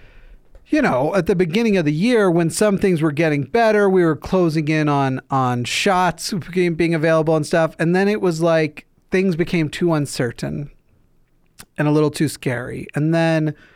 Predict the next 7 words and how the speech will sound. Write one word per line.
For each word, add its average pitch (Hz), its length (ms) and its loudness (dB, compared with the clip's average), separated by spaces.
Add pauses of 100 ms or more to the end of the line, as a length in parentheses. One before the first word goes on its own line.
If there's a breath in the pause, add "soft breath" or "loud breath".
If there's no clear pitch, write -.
(540 soft breath)
uh, 147 420 2 (140)
I 165 200 2
had 156 380 2 (100)
reasons 170 600 0
to 185 120 0
worry 156 400 2
about 143 560 0